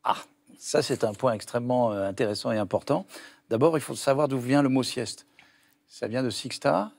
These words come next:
et les anciens avaient trouvé simplement qu'on avait une baisse de vigilance six heures après l'heure où on s'est levé. Donc, euh, si on se lève à sept heures, bah, c'était six treize, et c'est là, souvent, il y avait des baisses de vigilance. Après, on sait qu'il y a des gens qui ont des chronotypes, soit du matin, soit du soir,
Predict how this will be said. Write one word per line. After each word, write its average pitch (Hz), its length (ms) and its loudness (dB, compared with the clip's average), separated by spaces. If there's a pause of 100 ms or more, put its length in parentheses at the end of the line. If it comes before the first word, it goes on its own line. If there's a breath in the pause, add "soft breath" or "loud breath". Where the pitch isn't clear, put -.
(120)
et 107 160 -2
les 107 160 0
anciens 143 280 2
avaient 107 340 0
trouvé 151 520 2 (400)
simplement 113 500 2
qu'on 101 280 0
avait 98 140 -2
une 104 100 -4
baisse 123 160 2
de 120 80 2
vigilance 104 440 0
six 135 240 -4
heures 151 140 2
après 120 240 0
l'heure 165 320 0
où 113 140 -2
on 113 40 -2
s'est 135 140 -4
levé. 101 320 0 (580 loud breath)
Donc, - 260 -6
euh, 92 160 -2
si - 140 -2
on - 40 -8
se - 100 -4
lève 101 120 2
à 95 40 2
sept - 260 -4
heures, 147 200 4
bah, - 240 -6
c'était - 260 -6
six - 240 -8
treize, 135 300 4
et 90 80 -6
c'est - 180 -10
là, 117 160 6
souvent, 110 260 -2
il 120 40 4
y 101 40 0
avait 95 140 -2
des 95 80 -4
baisses 113 220 2
de 110 80 0
vigilance. 98 500 -8 (520 loud breath)
Après, 160 500 4 (400 loud breath)
on - 80 -2
sait 143 260 2
qu'il 123 200 2
y 120 80 2
a 113 60 2
des 110 120 -2
gens 120 200 -2
qui 117 120 -10
ont 104 60 -4
des 98 120 -4
chronotypes, 113 580 -4
soit - 260 -2
du 107 100 -4
matin, 104 300 -2
soit - 160 -8
du 90 120 -8
soir, 156 480 2